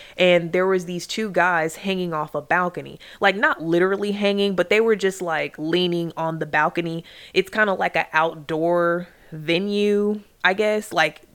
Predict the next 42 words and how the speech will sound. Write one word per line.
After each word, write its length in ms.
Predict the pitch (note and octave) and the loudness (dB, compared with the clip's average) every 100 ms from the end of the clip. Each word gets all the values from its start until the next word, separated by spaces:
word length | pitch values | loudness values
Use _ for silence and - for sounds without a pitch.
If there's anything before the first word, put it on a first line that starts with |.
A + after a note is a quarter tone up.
| - | -4
it's 220 | F3 - | -4 -2
indoor, 520 | F#3+ C4 C4+ C4 B3+ | -2 -2 0 0 0
but 180 | G3 E3 | 0 -2
then 140 | F#3 F3+ | -2 -2
they 80 | |
have 140 | F3+ E3 | 0 -2
a 60 | |
balcony 500 | D3+ D#3 E3+ F3 F3 | 0 0 0 -2 -6
where 120 | E3 D3+ | -6 -6
you 160 | E3 | -8
can, 240 | - D#3 D3+ | -6 -8 -6
like, 220 | C#3 - | -8 -4
look 180 | D#3+ D#3 | -4 -2
out 200 | D3 - | -4 -6
the 320 | - D3+ E3 - _ _ _ _ _ | -10 -10 -14 -18 _ _ _ _ _
look 200 | F3 E3+ | -4 0
out 240 | D#3 D#3 | 0 0
and 120 | D3+ D3+ | -4 -12
see, 240 | - E3 | -10 -8
like, 180 | D3+ - | -8 -8
the 80 | D3 | -8
people 300 | F3+ E3 D3+ | -6 -6 -4
walking 380 | D3 D3+ E3 | -4 -4 -10
the 60 | C#3+ | -8
strip, 340 | - - D3+ | -6 -4 -2
I 80 | D3 | -4
guess. 380 | C#3 - - - | -6 -10 -12 -18
So 360 | - G#3 F#3+ F3+ | 4 6 6 2
there 160 | F3+ | 2
was 160 | G3 F#3 | 2 0
this 180 | F3 D#3+ | -4 -4
guy, 380 | D3 D#3 D#3+ D#3+ | 2 4 4 2
looked 200 | G3 A#3+ | 0 -2
like 160 | G3+ | -4
he 120 | - | -2
was 160 | F#3 E3+ | -2 -2
in 120 | E3 | -2
his 400 | E3+ D#3+ D#3 C#3+ - | -4 -4 -6 -10 -4
early 380 | E3 E3+ F3 F3 | 2 2 2 -2
thirties, 640 | F3 D3 D#3 D#3+ D#3+ D#3 D3+ | -2 0 0 0 -2 -6 -6
mid 300 | D#3+ E3+ D#3+ | -4 -4 -2
thirties, 480 | D3+ D3+ D3+ D3 | -2 -2 -4 -6